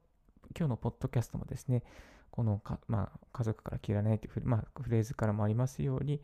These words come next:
まあ、家族との触れ合いの中からちょっとこう、あ、と思いついたことをですね、えー、サクッとまとめて配信している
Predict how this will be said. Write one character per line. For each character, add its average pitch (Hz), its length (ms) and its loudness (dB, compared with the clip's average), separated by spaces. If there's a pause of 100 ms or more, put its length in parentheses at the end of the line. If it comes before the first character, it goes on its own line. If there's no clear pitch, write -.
(420)
ま 151 60 -4
あ、 - 20 -4
家 143 120 -2
族 - 200 -4
と 131 100 0
の 117 60 2
触 117 140 0
れ 127 100 2
合 127 160 4
い 123 40 0
の 123 120 0
中 147 260 0
か - 180 2
ら 151 240 6
ち - 100 -8
ょ - 20 -4
っ - 20 -4
と - 80 -6
こ - 180 -8
う、 139 40 2
あ、 135 100 -2 (300)
と 117 180 -2
思 113 200 4
い 113 40 2
つ - 160 -6
い 110 80 -2
た - 160 -12
こ - 160 -14
と - 120 -6
を 123 80 -4
で 135 100 -8
す - 120 -16
ね、 127 140 4 (440)
え 107 340 0
ー、 - 20 -12
サ - 120 -2
ク - 100 0
ッ - 60 0
と 117 100 -6
ま 117 140 -2
と - 100 -6
め 113 140 -2
て - 320 -2 (100)
配 - 220 -4
信 - 180 -6
し - 80 -10
て - 120 -8
い - 60 -6
る - 200 -8